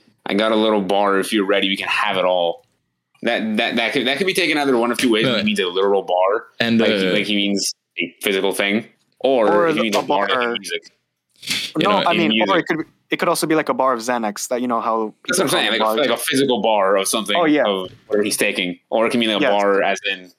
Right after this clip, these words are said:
Speaker 1: like, the next line. Well, it could be seen either way. But if it
Speaker 3: Yeah.
Speaker 1: is leading
Speaker 2: Well,
Speaker 1: into your theory, it would make sense if it was, like, a bar of
Speaker 2: well,
Speaker 1: what
Speaker 2: in
Speaker 1: drug
Speaker 2: whatever
Speaker 1: of any
Speaker 2: way
Speaker 1: kind.
Speaker 2: that you guys see it, I feel that this is still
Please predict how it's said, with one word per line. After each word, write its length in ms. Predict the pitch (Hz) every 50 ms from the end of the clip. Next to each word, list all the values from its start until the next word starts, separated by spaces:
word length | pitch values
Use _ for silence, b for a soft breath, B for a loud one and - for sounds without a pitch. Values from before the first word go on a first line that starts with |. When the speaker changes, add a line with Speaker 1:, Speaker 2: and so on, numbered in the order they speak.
| _ -
Speaker 1:
like, 120 | 101 -
the 100 | - 101
next 320 | 98 95 95 98 - - -
line. 480 | 92 92 95 92 92 92 95 98 78
Well, 240 | 101 - 147 143 135
it 80 | 117 123
could 100 | 120 113
be 60 | 113
seen 160 | 104 117 104
either 160 | 98 92 90
way. 140 | 90 87 85 - - _ _ _ _ _ _ _ _ _ -
But 100 | - 113
if 120 | 113 110 139
it 60 | 131
Speaker 3:
Yeah. 100 | 131 120 113
Speaker 1:
is 60 | 107
leading 160 | 120 113 113
Speaker 2:
Well, 260 | 123 135 139 139 127 110
Speaker 1:
into 160 | 98 113 107
your 400 | 104 104 104 104 104 104 - - - - 92 -
theory, 360 | - 131 113 107 104 101 98 98 - - -
it 60 | - 107
would 100 | 107 104
make 160 | 107 104 101 -
sense 180 | - 110 104
if 40 | 104
it 20 | 98
was, 80 | 98
like, 120 | 98 90 85
a 40 | 85
bar 260 | 92 92 90 85 82
of 160 | 80 80 -
Speaker 2:
well, 100 | 117 120 113
Speaker 1:
what 40 | 104
Speaker 2:
in 40 | 120
Speaker 1:
drug 140 | - 78 113
Speaker 2:
whatever 300 | 120 117 123 131 135 -
Speaker 1:
of 40 | 165
any 80 | 147 123
Speaker 2:
way 60 | 110
Speaker 1:
kind. 100 | 113 107
Speaker 2:
that 40 | 110 104
you 120 | 101 101
guys 260 | 98 101 98 98 -
see 200 | - - 104 95
it, 60 | 87
I 120 | - 92 95
feel 220 | - - 104 98
that 120 | 92 85 -
this 180 | 95 90 -
is 140 | - - -
still 340 | - - - - 90 87